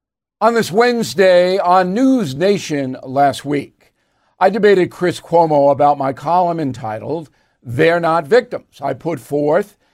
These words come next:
that millions of Americans addicted to substance have no right to commit crimes to support their quest to get high, nor do they have the right to engender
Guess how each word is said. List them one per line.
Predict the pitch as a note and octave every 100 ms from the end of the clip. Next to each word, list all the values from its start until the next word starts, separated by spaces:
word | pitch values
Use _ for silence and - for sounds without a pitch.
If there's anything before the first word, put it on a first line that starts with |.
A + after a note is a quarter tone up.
| _ _ -
that | C#3
millions | D3+ F3 F#3+ G3+ F#3+
of | F#3 D#3
Americans | D3+ D3 C#3+ D#3+ D#3
addicted | D3+ C#3 D#3+ F3+ E3+ E3+ -
to | D3+
substance | - - G#3 G#3+ - - E3 G#2 B2+ - - - _ _ _ _ _ _ -
have | E3+ D#3
no | G#3 C4+
right | G#3+ B3 A#3+ - -
to | C#3
commit | D#3+ E3
crimes | - E3+ E3+ F3 D#3
to | E3
support | D3 A#2 F3+ E3+
their | D#3+
quest | - E3+ E3+ -
to | C#3
get | C3
high, | A2 G3+ G#3 G3 F#3+
nor | E3+ A3 C4+
do | G#3 A3
they | G3 F#3
have | F3 D3+
the | D3
right | E3+ F#3+ F3
to | D#3+ D#3
engender | D3 G#2 E3 G#3+ F3+ C3 A2 G3